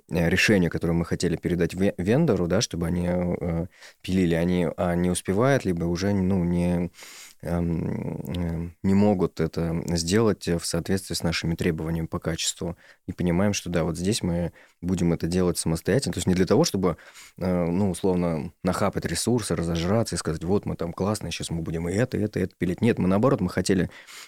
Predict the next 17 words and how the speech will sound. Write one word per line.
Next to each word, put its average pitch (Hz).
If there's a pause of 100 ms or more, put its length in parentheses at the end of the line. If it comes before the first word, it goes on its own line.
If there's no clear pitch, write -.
так, 90
так -
скажем, 87
срезать 98
косты, 160
да, 123
и 101
сделать 92
это -
за 82
счёт 98
вендора. 90
Но 85
мы 98
здесь 95
понимаем, 107
что 90